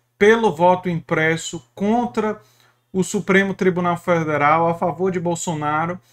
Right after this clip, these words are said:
e basicamente querendo destituir todos os membros do Supremo Tribunal Federal. Claro que a gente sabe que essa manifestação pode não ter adesão, isso pode ser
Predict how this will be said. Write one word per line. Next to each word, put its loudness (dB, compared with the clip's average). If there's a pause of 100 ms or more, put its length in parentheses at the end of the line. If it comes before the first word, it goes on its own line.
(460)
e 0
basicamente 2
querendo 0
destituir -2 (100)
todos 0
os -8
membros -2
do -6
Supremo -4
Tribunal -4
Federal. -6 (480)
Claro 6
que -8
a -2
gente -6
sabe -2 (360)
que 0
essa 0
manifestação -4
pode 0
não -2
ter -2
adesão, -4
isso -4
pode -6
ser -8